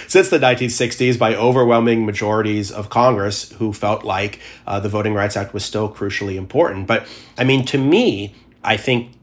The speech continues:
the turning point, there's lots of turning points we could talk about with the Supreme Court. You could argue that it's Bush versus Gore.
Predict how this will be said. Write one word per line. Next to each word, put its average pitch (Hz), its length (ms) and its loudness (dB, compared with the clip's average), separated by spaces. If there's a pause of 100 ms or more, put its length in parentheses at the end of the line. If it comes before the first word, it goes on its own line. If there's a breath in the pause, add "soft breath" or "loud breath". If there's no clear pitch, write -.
(160)
the - 60 -14
turning 202 340 2
point, 117 240 -2 (600)
there's 107 160 -2
lots 131 260 4
of 110 140 -10
turning 98 240 -2
points 95 240 -8
we - 60 -12
could - 100 -12
talk 92 180 -8
about 87 120 -12
with 85 80 -16
the - 40 -14
Supreme 87 300 -10
Court. 82 280 -18
You 104 80 -18
could 104 200 -10
argue 92 280 -8
that 92 140 -10
it's 90 140 -14
Bush - 260 -10
versus 85 320 -12
Gore. - 400 -12